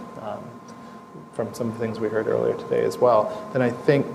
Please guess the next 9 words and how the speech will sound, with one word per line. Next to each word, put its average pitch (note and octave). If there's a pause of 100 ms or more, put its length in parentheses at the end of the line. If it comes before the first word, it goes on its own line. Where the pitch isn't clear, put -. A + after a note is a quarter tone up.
(640)
not C3+
having C3
that B2
conversation, B2
not B2
having B2
to A#2+
go A#2
to A2+